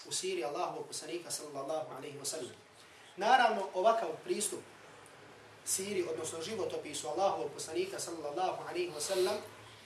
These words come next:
da kažemo, ni onaj uobičajeni gdje počnemo sa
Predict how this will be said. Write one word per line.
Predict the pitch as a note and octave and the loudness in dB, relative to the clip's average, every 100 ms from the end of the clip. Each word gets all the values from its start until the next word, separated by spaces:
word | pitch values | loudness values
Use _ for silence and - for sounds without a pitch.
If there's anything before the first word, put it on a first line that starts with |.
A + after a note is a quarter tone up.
| - - | -12 -6
da | E3 | 2
kažemo, | A3 A3+ F3 F#3 F3+ | 6 8 6 0 -2
ni | A3 | -2
onaj | A3 G3+ F#3+ F3+ F3 | 0 2 4 4 2
uobičajeni | F3 F3 G#3 - F#3 F3+ G3+ A3+ A#3+ - - - - - - - - - | 0 0 -2 0 2 2 2 -2 -6 -14 -20 -20 -20 -20 -20 -20 -12 2
gdje | F3 | 2
počnemo | A3 A3+ F#3 F3 D#3+ | 4 0 0 -2 -2
sa | D#3 G3 | 2 6